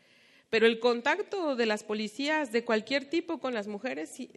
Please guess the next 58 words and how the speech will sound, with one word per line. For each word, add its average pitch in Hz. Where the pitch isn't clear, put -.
siempre 294
ha -
sido 277
crítico. 330
Por 214
eso 262
les 254
digo, 277
este 220
estudio 254
que 208
ha-, 208
que 208
dice 233
que 233
aquí 233
en 240
Guanajuato 247
el 208
ochenta 262
por 262
ciento 247
de 220
los 196
casos 240
de 226
violencia 220
extrema, 220
estamos 202
hablando 208
de 202
violación 190
y 185
feminicidio, 180
lo 180
cometen 190
personas 202
de 180
las 175
fuerzas 190
policiales, 262
no 208
es 185
men-, 165
men-, 208
no 269
es 285
menor. 370
En 226
Tamaulipas 254
seguramente 247
la 214
cifra 233
se 233
va 214
casi 233
al 202
cien. 277